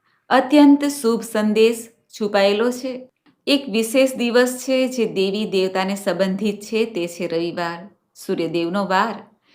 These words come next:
જેમાં સાક્ષાત બ્રહ્માજીએ કહેલું છે કે ધર્મ,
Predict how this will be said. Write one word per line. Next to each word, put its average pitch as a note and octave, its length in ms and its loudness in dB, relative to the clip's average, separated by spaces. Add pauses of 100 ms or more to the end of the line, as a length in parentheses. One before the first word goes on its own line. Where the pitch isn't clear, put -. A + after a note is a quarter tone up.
(220)
જેમાં F#3+ 260 -2
સાક્ષાત G3 760 -4
બ્રહ્માજીએ G3 960 -2 (300)
કહેલું B3 440 2
છે - 380 -8 (320)
કે C#4+ 120 6
ધર્મ, A#3+ 500 2